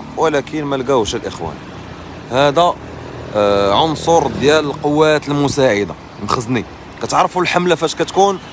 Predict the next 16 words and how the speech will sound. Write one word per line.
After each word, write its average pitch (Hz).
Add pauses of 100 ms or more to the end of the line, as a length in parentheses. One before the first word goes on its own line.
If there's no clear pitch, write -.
(360)
كيكون 175
فيها 156
القيد، 185
كتكون 165
فيها 156
الاعوان 131
السلطه، 143
كيكونوا 185
فيها 170
المخازنيه 151 (640)
اللي 131
هما 139 (100)
العناصر 135
ديال 123
القوات 127
المساعده، 117